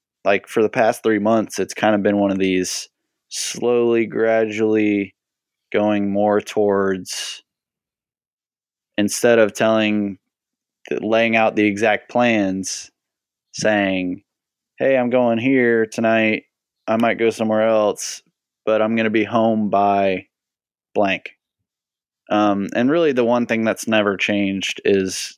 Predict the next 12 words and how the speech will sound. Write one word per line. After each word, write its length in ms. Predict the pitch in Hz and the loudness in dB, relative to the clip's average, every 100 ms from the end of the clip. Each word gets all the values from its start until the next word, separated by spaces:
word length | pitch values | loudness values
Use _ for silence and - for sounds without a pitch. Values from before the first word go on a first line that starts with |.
| _ | _
just 260 | - - - | -4 -2 -2
gonna, 180 | - | -2
when 300 | - - 101 | -2 -2 0
I'm 120 | 98 98 | 2 0
gonna 120 | 95 | -2
be 100 | 95 | -2
home, 320 | 92 90 90 - _ _ _ _ - | -2 -4 -6 -12 _ _ _ _ -4
um, 420 | 101 95 92 95 - _ _ _ _ _ - | -2 0 -2 -6 -12 _ _ _ _ _ -6
just 160 | 98 - | -4 -2
because 320 | 95 95 87 | 2 2 4
that's 440 | 92 90 - - _ - | 2 2 -10 -16 _ -6
affecting 600 | 98 92 90 95 87 | 0 0 -2 -6 -6